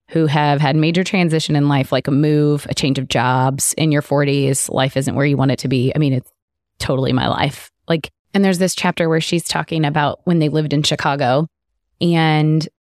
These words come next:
just some of her favorite things that they loved about it and how different it is from New York and all of this. And she says, "It's just, it doesn't matter where you live, but that each place is, feels like home." Like,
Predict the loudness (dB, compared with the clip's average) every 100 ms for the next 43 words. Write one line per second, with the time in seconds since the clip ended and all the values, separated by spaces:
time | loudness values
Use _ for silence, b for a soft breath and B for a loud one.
0 | _ -2 -2 0 0 0 0 -2 0 0
1 | 0 0 0 0 -2 0 2 2 0 -2
2 | 0 2 2 2 2 2 0 0 0 2
3 | 2 0 0 0 2 2 2 0 0 -2
4 | 0 0 0 0 0 -2 0 -2 0 0
5 | 0 0 -4 _ _ -4 -2 -2 -2 -6
6 | -18 _ _ _ _ -6 -2 0 0 0
7 | 0 0 2 2 2 2 2 2 -2 -6
8 | _ _ -6 -4 -2 -4 -2 -2 -2 -4
9 | _ -10 -2 0 0 -4 -4 -4 -4 -4
10 | -4 -2 -4 -4 -4 -4 -8 _ -4 -4